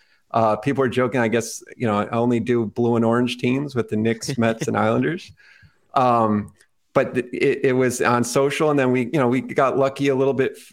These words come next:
Speaker 1: uh, along the way. Uh, Gary Cohen mentioned it on one of the telecasts one night. Uh, Howie Rose randomly tweeted it out. So, um, you know, we got lucky with, with things like that, but, but really it's just been through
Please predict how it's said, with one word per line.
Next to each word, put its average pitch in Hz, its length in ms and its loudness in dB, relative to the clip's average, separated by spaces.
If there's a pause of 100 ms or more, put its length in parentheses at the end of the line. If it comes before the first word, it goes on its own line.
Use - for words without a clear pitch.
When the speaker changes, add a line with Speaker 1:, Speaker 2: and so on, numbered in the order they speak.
Speaker 1:
uh, 110 320 2
along 127 320 2
the 117 100 2
way. 120 560 2
Uh, 101 280 0
Gary 123 340 0
Cohen 123 420 0
mentioned 117 400 0
it 117 200 0 (200)
on 110 380 0
one 117 140 0
of 110 100 0
the 110 100 2
telecasts 113 640 0
one 117 220 0
night. 113 300 0 (420)
Uh, 98 240 2
Howie 127 300 2
Rose 123 720 0
randomly 120 440 2
tweeted 117 460 -2
it 113 80 2
out. 113 420 0
So, 113 540 0 (420)
um, 107 500 0 (120)
you 131 60 0
know, 123 80 2
we 117 100 2
got 123 180 2
lucky 131 340 0
with, 117 400 0
with 113 220 -4
things 120 240 0
like 110 200 0
that, 135 360 0
but, 113 340 -2
but 117 140 0
really 139 280 2
it's 123 100 -2
just - 180 -8
been 117 200 0
through 117 380 -2